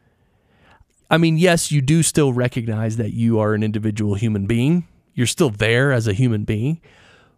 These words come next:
but you see, you don't see things as in terms of me and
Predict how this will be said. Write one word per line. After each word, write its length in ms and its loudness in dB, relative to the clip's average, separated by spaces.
but 160 0
you 140 2
see, 320 0
you 140 0
don't 200 2
see 180 0
things 380 0
as 340 -2
in 120 0
terms 280 0
of 140 -2
me 720 2
and 340 -2